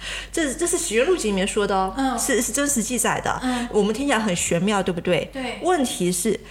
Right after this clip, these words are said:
Speaker 1: 李时珍的《本草纲目》也说了这玩意儿。
Speaker 2: 你是？
Speaker 1: 李时珍的《本草纲目》里面也说了这玩意儿。然后呢，李时珍呢，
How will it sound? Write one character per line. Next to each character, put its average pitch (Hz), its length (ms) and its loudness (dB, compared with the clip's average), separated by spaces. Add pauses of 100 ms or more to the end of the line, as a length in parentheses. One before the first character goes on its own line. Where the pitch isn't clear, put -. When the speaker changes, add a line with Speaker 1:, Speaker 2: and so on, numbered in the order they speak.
(160)
Speaker 1:
李 202 180 2
时 - 320 -2
珍 262 300 2
的 247 80 2 (120)
《本 180 220 0
草 196 240 -2
纲 170 220 -2
目》 180 260 -4 (380)
也 180 200 4
说 214 240 0
了 202 80 2
这 196 160 0
玩 - 200 0
意 160 60 0
儿。 - 160 -4 (1200)
Speaker 2:
你 247 120 -8
是？ 240 140 -8 (400)
Speaker 1:
李 208 200 2
时 202 260 0
珍 233 220 2
的 226 160 0
《本 165 180 0
草 180 220 0
纲 156 180 -2
目》 175 140 0
里 156 80 -2
面 165 120 2
也 151 140 2
说 175 180 0
了 165 60 2
这 170 100 0
玩 151 160 0
意 - 60 -2
儿。 - 180 -4
然 185 120 0
后 247 220 2
呢， 226 100 2
李 175 160 -6
时 165 320 -2
珍 220 260 2
呢， 226 180 2